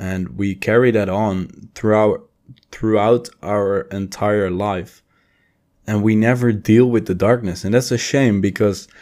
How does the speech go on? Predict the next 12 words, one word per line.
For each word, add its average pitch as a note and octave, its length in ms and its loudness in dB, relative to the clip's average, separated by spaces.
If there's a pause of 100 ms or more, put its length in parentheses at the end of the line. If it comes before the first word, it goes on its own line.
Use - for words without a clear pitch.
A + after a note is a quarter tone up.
(280)
darkness A#2+ 460 2
can G#2 220 -4
bring G#2 260 0
so A#2+ 320 -2
many A#2+ 320 0
great G#2+ 460 -2
lessons F#2+ 460 -2
and F#2 160 -4
value G2+ 420 0
to - 180 -2
our F2 240 -2
lives. F#2 540 -6